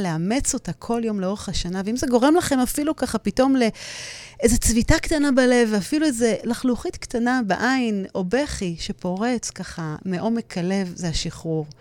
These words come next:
ושם באמת אפשר לפגוש את הסליחה. אמ, כי זה באמת מקום ככה מאוד עוצמתי. היה פעם סוס ככה יפה, ש-, אה, הוא נקרא, אה, פוצפלוס, והוא היה רגזן וכועס, והוא, כל מי שרכב עליו הוא ככה השליך עליו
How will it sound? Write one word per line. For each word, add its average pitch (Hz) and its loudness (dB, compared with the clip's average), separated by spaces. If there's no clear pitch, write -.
ושם 285 2
באמת 165 0
אפשר 156 -6
לפגוש 156 -8
את - -18
הסליחה. - -2
אמ, 165 -4
כי 208 -4
זה 196 -2
באמת 202 0
מקום 220 0
ככה 156 -6
מאוד 165 -2
עוצמתי. 147 -6
היה 214 2
פעם 202 0
סוס - 2
ככה - -8
יפה, - -2
ש-, - -2
אה, 160 -2
הוא 165 -2
נקרא, 165 -2
אה, 156 0
פוצפלוס, - 0
והוא 151 -4
היה 170 0
רגזן 175 2
וכועס, 190 -2
והוא, 160 0
כל 285 4
מי 320 4
שרכב 277 4
עליו 269 2
הוא 208 -2
ככה 185 -4
השליך 226 0
עליו 185 0